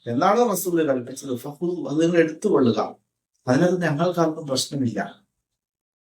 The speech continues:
ഞങ്ങൾ ഒരിക്കലും വിഗ്രഹത്തെ ആരാധിച്ചിട്ടില്ല. മറിച്ച് കുറെ മെറ്റീരിയൽസിനെ അള്ളാഹു ശ്രേഷ്ഠത കൽപ്പിച്ചു.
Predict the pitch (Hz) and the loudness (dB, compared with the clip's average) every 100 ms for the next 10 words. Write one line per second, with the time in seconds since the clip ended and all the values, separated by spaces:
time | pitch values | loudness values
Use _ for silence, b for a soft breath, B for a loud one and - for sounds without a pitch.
0 | _ _ _ _ _ _ 156 202 156 143 | _ _ _ _ _ _ -4 2 2 2
1 | 143 127 120 139 139 135 123 131 139 127 | -2 -2 0 0 2 0 0 0 -2 -4
2 | 117 117 - - - _ _ _ _ _ | -8 -12 -12 -12 -14 _ _ _ _ _
3 | _ _ _ _ 131 156 156 151 147 - | _ _ _ _ 0 2 2 0 0 -4
4 | _ _ - 160 170 156 139 165 170 165 | _ _ 0 2 4 0 0 2 4 4
5 | 151 151 147 139 127 139 143 139 139 - | 0 -2 -2 -2 0 2 4 2 0 -6
6 | - 139 143 - 160 151 123 113 120 143 | 0 2 2 2 2 2 0 -2 -8 -8